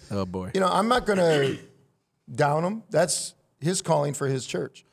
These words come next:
Speaker 2: Uh, I know m-, the calling for our church is I w-, I want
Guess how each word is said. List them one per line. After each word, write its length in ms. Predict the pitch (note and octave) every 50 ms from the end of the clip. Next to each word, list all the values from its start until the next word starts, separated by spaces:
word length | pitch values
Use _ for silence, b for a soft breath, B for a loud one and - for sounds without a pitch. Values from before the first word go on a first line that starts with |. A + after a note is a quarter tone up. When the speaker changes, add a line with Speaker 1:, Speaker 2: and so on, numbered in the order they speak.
| _ _ _ _ _ _ _ _ _ _ -
Speaker 2:
Uh, 280 | C3+ C#3 C#3 C#3 C3+ C#3
I 140 | C3+ C#3 D3
know 140 | D3+ D3+ D3+
m-, 220 | D3 C#3+ C#3 - - _
the 100 | - C3+
calling 440 | B2+ - D#3 D3+ D3 D3 D3 C#3 C3+
for 360 | - - C3 C3 C3 B2+ B2+ B2
our 180 | C3+ D3 D#3+
church 460 | D3+ - - C#3+ C3+ C3+ C3+ - -
is 360 | - C3+ B2+ B2+ C3 B2 A2+ -
I 160 | - B2+ C3
w-, 220 | C#3+ D3 D#3+ - - -
I 140 | B2+ C3+ D3
want 340 | D#3 D#3 D3+ D3 C#3+ C#3+